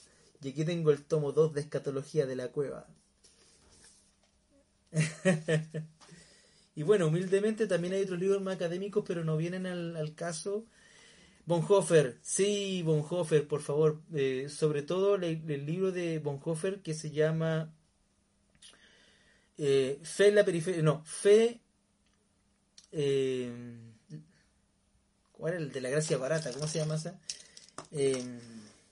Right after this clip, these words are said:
ah, por favor, Francisco. Hay uno que habla sobre el discipulado de Bonhoeffer, muy bueno.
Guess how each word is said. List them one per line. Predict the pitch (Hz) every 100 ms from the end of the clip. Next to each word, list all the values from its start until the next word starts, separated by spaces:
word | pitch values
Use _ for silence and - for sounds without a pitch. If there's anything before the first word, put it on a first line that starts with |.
| - _ _ _ _ _ _ - - _ - _ _ - -
ah, | 160 - _ _
por | 170 160
favor, | 208
Francisco. | 208 165 226 190 135 - _ _ _ _ - - - - - 156
Hay | 202
uno | 254
que | 226
habla | 226 240
sobre | 233 208
el | 175
discipulado | 165 175 147 139 151 190 214
de | 220
Bonhoeffer, | 208 196 220 214 233 233
muy | 160 123 147 202
bueno. | 196 214 214 233